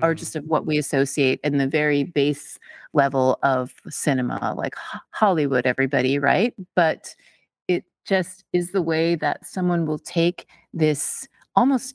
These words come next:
Speaker 1: alienating level of beauty that we expect and honor in film, film stars. I'll say film stars, and I
Speaker 2: Yeah.
Speaker 1: don't say that as a pejorative,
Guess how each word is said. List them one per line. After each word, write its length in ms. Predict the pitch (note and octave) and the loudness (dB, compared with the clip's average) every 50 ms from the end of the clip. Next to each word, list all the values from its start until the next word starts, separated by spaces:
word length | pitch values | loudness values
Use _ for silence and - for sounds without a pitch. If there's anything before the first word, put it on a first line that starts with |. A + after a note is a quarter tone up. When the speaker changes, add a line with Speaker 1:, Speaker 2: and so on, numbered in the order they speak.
| _ - | _ -2
Speaker 1:
alienating 1040 | D#3 E3 F3 F#3+ F#3+ F#3+ F#3 F3 E3+ E3 D#3+ D#3+ D#3 D3+ D#3+ D#3+ D#3 D#3 D#3 C3+ - | 0 2 2 2 2 0 0 0 0 0 0 0 0 0 -2 -2 -2 -2 -2 -2 0
level 360 | D#3 D3+ D3+ D#3 E3 D#3+ D#3 | 0 0 0 2 0 0 0
of 160 | D3 C#3+ - | 0 -2 -4
beauty 580 | - C#3+ C#3+ C#3+ C#3 C#3+ C#3 C#3 C3+ C3+ C3+ - _ _ _ _ _ _ _ _ _ _ _ - - | -4 -2 -2 0 0 0 0 0 -2 -2 -6 -10 _ _ _ _ _ _ _ _ _ _ _ 0 2
that 180 | C#3+ - - | 2 2 2
we 220 | D#3 D3+ D3 C#3 - - | 0 -2 -2 -2 -2 -4
expect 720 | B2+ - - - - - - - D#3 C#3+ C#3+ - _ - - | -6 -6 -6 -14 -14 -10 -2 0 2 2 0 -2 _ -14 -6
and 200 | - D3+ C#3+ - - | -2 -2 -2 -2 0
honor 600 | C#3 C#3 C#3 C#3+ D3 C#3 C3 B2+ B2 B2+ - - _ _ _ _ _ _ _ _ _ _ _ _ - | 0 0 2 2 2 2 2 2 0 -2 -2 -6 _ _ _ _ _ _ _ _ _ _ _ _ -2
in 280 | E3+ D#3 D3 C#3+ C#3+ D3 | 0 2 2 2 2 0
film, 420 | - D#3 C#3+ C3+ C3+ C#3 F3 - _ - | 0 0 2 2 2 0 -2 -4 _ 0
film 240 | F#3 E3+ D#3+ D#3 D3 | 2 2 2 2 0
stars. 460 | - - C#3+ A#2+ A#2 - - - - | 0 0 0 2 2 2 0 -4 -4
I'll 80 | - G3+ | -4 -4
say 180 | - - A3 G3 | -2 0 -2 -2
film 260 | - - - - - | -2 -4 -6 -6 -6
stars, 380 | - - - - - - - | -10 -10 -10 -10 -10 -10 -6
and 80 | - G#2+ | -4 -4
I 40 | - | -2
Speaker 2:
Yeah. 60 | - | -2
Speaker 1:
don't 100 | - - | -4 -4
say 160 | - - D3 | -2 -2 0
that 180 | A2+ A#2+ - - | 0 0 0 -2
as 160 | B2+ A#2 - | -4 -4 -4
a 80 | C#3 - | -6 -4
pejorative, 520 | - D#3+ - - G#2 G2 - - E2 | -4 -6 -4 -4 -4 -4 -4 -4 -6